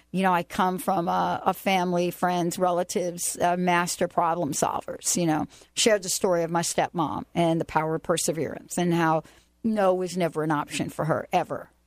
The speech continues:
And, um, a-, and it was more than just, you know, China in the bull closet, y-, in the, in the, ch-, you know, bull in the China closet kind of deal.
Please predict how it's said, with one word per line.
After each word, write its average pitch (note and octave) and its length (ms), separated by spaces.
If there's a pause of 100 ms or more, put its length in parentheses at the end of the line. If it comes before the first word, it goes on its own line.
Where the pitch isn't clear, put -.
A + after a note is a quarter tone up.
(360)
And, F3 560 (100)
um, E3 640 (320)
a-, G3+ 200
and A#3 140
it G3 80
was A#3 180
more B3 280
than G3+ 240
just, - 440
you G#3 80
know, E3+ 300 (220)
China A3 300
in F3+ 160
the D#3 60
bull G3 380
closet, D#3+ 640
y-, F#3+ 180
in F#3 180
the, - 120
in F3 140
the, D#3 100
ch-, - 160
you G3 160
know, E3+ 100
bull G3 220
in F3+ 80
the E3 80
China A3+ 240
closet - 380
kind E3 180
of D#3 100
deal. D#3 300